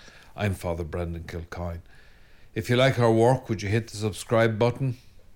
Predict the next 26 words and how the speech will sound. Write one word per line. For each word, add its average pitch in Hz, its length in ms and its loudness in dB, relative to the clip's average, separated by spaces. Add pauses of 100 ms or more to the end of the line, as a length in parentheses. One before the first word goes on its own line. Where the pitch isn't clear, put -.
(120)
Perhaps, 101 420 -2
uh, 92 360 -2 (100)
send 113 460 -2
us 110 160 -4
a 110 40 -18
few 101 200 -4
quid 87 260 -2
on 95 120 -4
Patreon 101 520 -4
or 95 140 -6
PayPal. 113 580 0 (300)
Send 120 260 0
a 113 60 0
constructive 120 600 -4
comment 131 420 0
to - 100 -12
the - 60 -20
comment 113 400 0
box. 120 400 0 (280)
Above 104 280 0
all, 101 180 4
keep 92 320 -6
us 90 160 -8
in 87 100 -6
your 87 200 -6
prayers. 85 560 -6